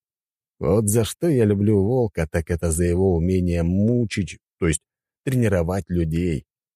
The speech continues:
У гвардейцев практически каждая тренировка так проходит.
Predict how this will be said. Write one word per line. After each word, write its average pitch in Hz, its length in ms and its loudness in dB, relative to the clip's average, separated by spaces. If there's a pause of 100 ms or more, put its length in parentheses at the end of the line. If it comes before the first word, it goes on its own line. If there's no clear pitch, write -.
(580)
У 87 100 -2
гвардейцев 123 640 0
практически 110 560 -4
каждая 98 420 0
тренировка 92 800 0 (180)
так 78 200 -4
проходит. 71 480 -6